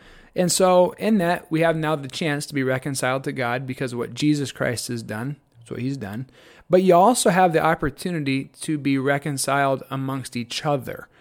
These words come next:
you know, human being to human being. And so I wanna read you just a quote. I was talking to the guys in one of my text loops, and I had asked them, "Ha-, have you had any experience with reconciliation?"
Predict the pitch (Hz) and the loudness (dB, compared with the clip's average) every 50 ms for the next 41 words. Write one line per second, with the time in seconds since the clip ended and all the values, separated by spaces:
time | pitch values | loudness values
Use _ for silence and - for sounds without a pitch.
0 | _ _ _ _ _ - 135 135 107 - - - - 156 151 143 131 139 143 139 | _ _ _ _ _ -10 -8 -8 -8 -10 -10 -6 -4 -4 -2 -2 -4 -4 -6 -6
1 | 135 127 123 - 147 131 123 113 113 127 135 123 104 95 113 120 - - 165 147 | -4 -4 -4 -4 -4 -4 -2 -4 -2 -2 -4 -4 -4 -6 -6 -2 2 4 6 6
2 | 131 - - - - - - - 160 185 190 175 165 175 170 165 156 156 143 160 | 4 2 -2 -18 -20 -14 -6 0 2 2 2 4 6 6 6 6 4 2 2 0
3 | 156 - 139 120 - - - 160 151 143 127 - _ _ - - 117 104 90 - | 0 0 0 -6 -2 2 4 4 4 4 2 -2 _ _ -16 -14 -12 -10 -10 -6
4 | - 175 160 156 - 147 135 151 147 131 135 135 139 139 139 135 135 139 139 139 | -2 0 0 0 -2 -4 -4 -4 -4 -4 -2 -2 0 0 0 0 -2 -2 -2 -2
5 | 135 127 117 110 - 151 139 127 - - 135 127 123 127 - - 131 120 117 110 | -2 -4 -6 -6 -4 -4 -4 -4 -4 -6 -6 -6 -6 -6 -8 -8 -6 -6 -6 -6
6 | 131 120 127 131 131 117 - - - 135 123 120 123 120 _ _ _ _ - - | -6 -6 -4 -6 -6 -6 -8 -10 -10 -10 -8 -8 -10 -12 _ _ _ _ -20 -20
7 | _ _ _ _ _ _ _ - - 214 123 120 107 - 131 127 139 151 151 139 | _ _ _ _ _ _ _ -18 -12 -10 -8 -8 -6 -6 -4 -2 2 2 2 4
8 | 143 135 127 117 104 - - - 127 120 117 113 - 123 110 - 120 113 - - | 2 0 -2 -4 -6 -6 -6 -4 -4 -4 -4 -4 -6 -8 -8 -6 -6 -6 -6 -8
9 | 110 107 - - 131 117 110 110 107 107 107 - - 110 113 117 | -8 -8 -8 -8 -8 -8 -8 -8 -8 -8 -8 -8 -8 -8 -12 -14